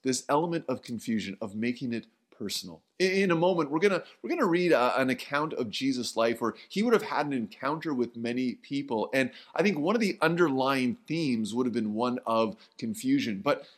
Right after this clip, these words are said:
can you start to see yourself in the story? This week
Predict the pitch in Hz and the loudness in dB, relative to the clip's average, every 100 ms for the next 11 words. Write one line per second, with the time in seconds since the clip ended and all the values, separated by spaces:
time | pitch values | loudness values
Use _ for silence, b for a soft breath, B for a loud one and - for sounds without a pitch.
0 | - 165 226 262 185 196 180 - 143 120 | -10 -4 -2 0 0 0 -2 -6 -4 -2
1 | 101 - - 104 113 127 - _ 113 107 | -2 -2 0 2 2 -2 -10 _ -4 -2
2 | 107 110 b b b b b _ _ _ | -2 -6 b b b b b _ _ _
3 | _ 104 98 92 90 85 - _ _ _ | _ -8 -6 -6 -8 -12 -18 _ _ _
4 | _ _ - - _ _ _ _ 123 127 | _ _ -20 -20 _ _ _ _ 0 4
5 | 175 160 127 107 - | 4 6 4 2 -6